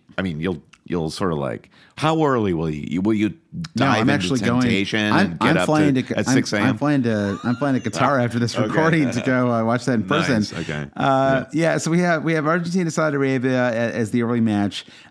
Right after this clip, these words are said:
Speaker 2: Uh, Denmark, Tunisia play, uh, after that. Mexico, Poland, which, uh, again, I think is kind of the, the match of the day. Uh, that's the one I'm most excited about. And then France, Australia play, um, in the evening match. That, that is to say, two P M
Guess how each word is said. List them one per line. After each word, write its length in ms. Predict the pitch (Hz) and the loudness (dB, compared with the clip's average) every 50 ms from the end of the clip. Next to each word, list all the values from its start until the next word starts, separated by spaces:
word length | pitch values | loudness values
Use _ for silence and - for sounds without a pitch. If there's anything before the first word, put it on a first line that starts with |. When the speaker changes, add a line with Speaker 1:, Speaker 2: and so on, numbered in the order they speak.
| - - | -4 -2
Speaker 2:
Uh, 160 | 123 120 113 | -2 0 0
Denmark, 680 | 107 117 143 160 170 170 170 156 143 139 135 120 - | -2 0 0 0 0 0 0 0 0 0 0 -2 -4
Tunisia 540 | - - 127 113 113 117 117 101 104 117 110 | -6 -2 0 0 2 2 0 0 0 -2 -2
play, 520 | 92 - - 113 95 95 95 95 92 85 60 | -2 -4 -4 -4 -2 -2 -2 -2 -2 -4 -4
uh, 100 | 73 85 | -4 -4
after 220 | 85 85 - 107 | -4 -6 -6 -4
that. 340 | 107 131 139 143 135 117 - _ _ _ _ _ _ _ _ _ _ _ _ _ _ - - | -4 -2 -2 -2 -4 -6 -10 _ _ _ _ _ _ _ _ _ _ _ _ _ _ -6 -2
Mexico, 560 | 120 120 143 170 180 - - 180 - 147 127 | 0 2 2 0 0 -2 -4 -4 -2 -2 -4
Poland, 540 | 110 - - - 127 127 117 95 65 60 - | -4 -6 -6 -6 -4 -2 -2 -4 -4 -6 -8
which, 200 | - 78 - - - - - | -8 -8 -10 -10 -12 -10 -8
uh, 40 | |
again, 340 | 87 87 92 85 107 101 90 | -6 -6 -6 -4 -4 -2 -2
I 80 | 82 87 | -2 -4
think 240 | 82 - 101 90 92 | -4 -6 -6 -6 -6
is 100 | 85 - | -8 -8
kind 200 | - - 92 85 | -6 -6 -6 -6
of 100 | 78 71 | -4 -6
the, 240 | 87 82 78 73 - - - - - - | -6 -6 -6 -8 -12 -16 -20 -20 -12 -6
the 80 | 113 107 | -2 -2
match 320 | 110 104 95 92 - - | 0 0 0 -2 -4 -6
of 60 | 92 | -6
the 60 | 82 | -6
day. 480 | 80 - 87 80 76 71 69 78 85 98 - - | -6 -4 -4 -4 -4 -4 -6 -6 -8 -8 -8 -6
Uh, 240 | 87 87 85 78 | -4 -4 -4 -4
that's 220 | 73 78 87 85 - | -4 -6 -6 -8 -8
the 120 | - 90 | -6 -6
one 140 | 90 90 85 | -4 -2 -2
I'm 120 | 80 80 | -2 -2
most 200 | 85 85 82 - | -2 -4 -4 -6
excited 340 | - 85 - - 82 80 76 | -8 -12 -10 -8 -8 -6 -6
about. 300 | 80 67 80 78 78 64 | -8 -8 -6 -8 -8 -6
And 100 | 71 90 | -6 -6
then 180 | 90 87 82 82 - - - - - _ | -4 -4 -6 -6 -10 -18 -20 -20 -20 _
France, 320 | _ - 160 165 170 151 | _ 0 0 0 0 0
Australia 520 | 170 143 127 - - 151 139 135 135 127 117 | -2 -2 -2 -2 -2 0 0 2 0 0 -2
play, 500 | - - 120 117 113 113 110 107 107 - | -2 -2 -2 0 0 0 -2 -2 -4 -4
um, 380 | - 98 95 90 85 90 82 | -4 -4 -2 -2 -2 -2 -4
in 340 | 78 87 87 76 76 90 95 | -4 -4 -6 -6 -4 -4 -4
the 180 | 92 98 - 120 | -4 -2 -2 -2
evening 260 | 120 110 107 104 87 | -2 0 0 -2 -2
match. 280 | 80 76 82 - - | -2 -4 -6 -8 -8
That, 240 | - 65 58 64 69 | -10 -10 -8 -8 -8
that 140 | 78 82 80 | -6 -6 -8
is 80 | 82 - | -8 -10
to 60 | - | -12
say, 140 | - 92 85 | -10 -10 -10
two 220 | - - - 110 | -10 -8 -8 -8
P 220 | - - - 95 | -8 -6 -6 -4
M 320 | 92 87 87 85 85 80 | -4 -2 -2 -2 -4 -4